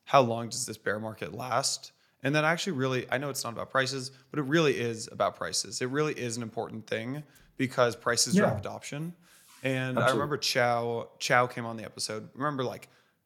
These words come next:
Speaker 1: uh, September, October, November of last year, everyone's talking about actually Su Zhu, uh, was, like, pushing the super cycle and, like, "Is this the super cycle?" And Chow came on the episode and he's like, "Look, everyone's so focused on the super cycle. What we might not be thinking about right now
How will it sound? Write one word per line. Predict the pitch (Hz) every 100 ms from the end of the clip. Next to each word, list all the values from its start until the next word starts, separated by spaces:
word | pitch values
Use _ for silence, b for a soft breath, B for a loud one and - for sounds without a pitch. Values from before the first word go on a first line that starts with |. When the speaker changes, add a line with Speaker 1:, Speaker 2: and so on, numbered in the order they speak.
| -
Speaker 1:
uh, | 110 113 110 110
September, | - 131 - 131 123
October, | 113 - 120 117
November | 113 131 127 120 117 117 - b b b
of | 120
last | 120 120 -
year, | 117
everyone's | 123 127
talking | 113 113
about | 117 - -
actually | - 110
Su | - -
Zhu, | 113 120 120 120 113 b b - - 117
uh, | 117 117
was, | 127 117
like, | 107 -
pushing | 117 120 110
the |
super | - 185 160 151
cycle | 147 135 135 127
and, | 117
like, | 85 -
"Is | 123 127
this | 113 -
the | -
super | - 180 151
cycle?" | 151 143 139 135 131 B B
And | - 120
Chow | 113 120
came | - 120
on | 117
the | 117
episode | 127 120 120 117 113 - b b
and | 123 127
he's | 110
like, | 117
"Look, | 123 117
everyone's | 120 131 139
so | 131
focused | 113 123 123 117
on |
the | 110
super | 127 113
cycle. | - 117 117 117 110 b b
What | 135 131
we | 123
might | 120 131 120
not | 120
be | 110
thinking | 113 170 175 135
about | 117 113 104
right | 113 107
now | 117 120 110